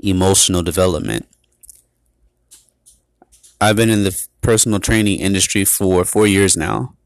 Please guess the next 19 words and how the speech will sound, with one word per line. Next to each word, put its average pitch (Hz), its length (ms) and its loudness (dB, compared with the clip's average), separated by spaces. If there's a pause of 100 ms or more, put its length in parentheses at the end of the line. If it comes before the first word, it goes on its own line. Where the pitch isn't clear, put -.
(180)
Prior 104 220 2
to 104 100 0
that, 104 180 2
I 92 80 2
was 92 180 0
in 92 180 -2
the 90 120 0
United 92 320 0
States 95 260 0
Marine 92 280 -2
Corps, 104 360 2
where 90 240 0
I 90 200 0
served 95 560 0
nine 95 260 0
years 92 240 0
of 92 120 -4
active 92 340 -2
duty. 92 400 -4